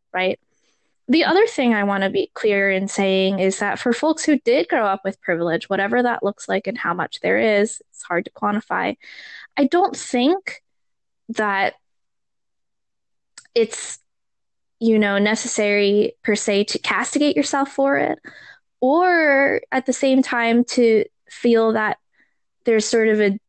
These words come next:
delegitimization of your own efforts, right?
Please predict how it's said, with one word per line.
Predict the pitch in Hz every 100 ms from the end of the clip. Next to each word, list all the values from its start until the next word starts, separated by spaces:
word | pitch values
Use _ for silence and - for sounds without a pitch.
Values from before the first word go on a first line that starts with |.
| _ _
delegitimization | 233 226 220 214 214 214 202 190 190 202 214 190 190 175
of | 180
your | 196 196 202
own | 196 185 -
efforts, | 175 - - - - - - -
right? | 180 185